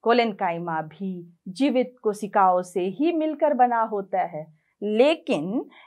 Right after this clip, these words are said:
इनकी जो कोशिका भित्ति है उसमें सेल्यूलोज की थोड़ी मोटी परत जम जाती है, तो इसलिए इनकी जो संरचना होती है वो काफी, अ, किनारों से मोटी पतली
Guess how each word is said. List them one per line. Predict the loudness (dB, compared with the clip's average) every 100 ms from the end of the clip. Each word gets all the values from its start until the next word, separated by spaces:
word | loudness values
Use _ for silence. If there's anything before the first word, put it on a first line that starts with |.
| 0
इनकी | 4 4 4 4
जो | 4 4
कोशिका | 2 2 0 -2 2 4 4
भित्ति | 0 -2 -8 -8 -6
है | -4 2 4 4 0 _ -6
उसमें | -6 -4 -8
सेल्यूलोज | -8 -4 -2 0 -2 0 -2 -4
की | _ -4 -4 -4 _ -8
थोड़ी | -4 0
मोटी | 0 0 -2 -2 -6 -6 -8 _ _ 6
परत | 6 6
जम | 0 -6 -4
जाती | -6 -8 -8 -14 -10
है, | -12 -14 _ _
तो | 0
इसलिए | 2 2 6 6
इनकी | 6 4 2
जो | -2
संरचना | -2 -2 -2 -2 -2 -2 -2 0
होती | -2 -4 -10 -6
है | -4
वो | -2 -2 2
काफी, | 0 2 -2 -2 -12 _
अ, | 2 2 2 0
किनारों | 0 2 2 0
से | -2 -2
मोटी | -2 -4 -6
पतली | -8 -8 -6 -6